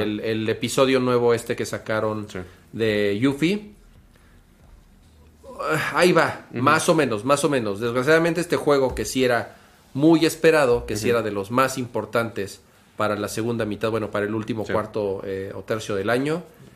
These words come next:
Speaker 1: este, desgraciadamente retrasado. Eh, muchísimas gracias, entraron dos, tres superchats, mira,
Speaker 2: Sí.
Speaker 1: de, de último momento. Eh, Cristian Lozano, doscientos
Speaker 2: Muchas gracias por
Speaker 1: pesos,
Speaker 2: doscientos pesos.
Speaker 1: nos mandó ahí un, un gif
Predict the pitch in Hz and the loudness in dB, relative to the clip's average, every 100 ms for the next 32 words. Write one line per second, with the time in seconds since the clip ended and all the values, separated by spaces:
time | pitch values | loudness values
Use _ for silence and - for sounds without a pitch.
0 | _ - 104 - - 101 98 98 98 92 | _ -6 -6 -6 -4 -4 -2 -4 -6 -8
1 | - _ _ 107 104 104 113 107 107 104 | -14 _ _ -6 -6 -4 -2 -2 -2 -4
2 | 110 101 - - - - 113 104 104 - | -4 -6 -8 -20 -18 0 0 2 -4 -2
3 | 107 92 92 - 117 120 135 135 160 180 | 0 -2 -4 -2 0 2 0 0 0 2
4 | 147 135 139 131 120 110 127 135 127 127 | 4 4 0 -2 -4 2 4 4 4 2
5 | 127 - _ _ _ _ 151 208 269 139 | 0 -12 _ _ _ _ 4 4 4 0
6 | - 156 151 139 127 117 110 107 113 120 | 2 2 2 2 4 4 2 2 0 0
7 | 123 123 104 110 117 127 120 104 101 101 | -2 -2 -2 -4 -2 0 2 2 0 0
8 | - 123 123 127 107 - 113 117 113 101 | 0 -2 2 0 0 -2 -2 0 -2 -2
9 | 110 113 113 110 104 98 104 - 143 175 | -2 2 2 2 0 0 -4 0 0 2
10 | 107 110 110 113 117 113 110 110 107 104 | -2 -2 0 2 4 2 0 -2 -4 -6
11 | 107 107 104 113 104 - | -6 -6 -6 -6 -8 -10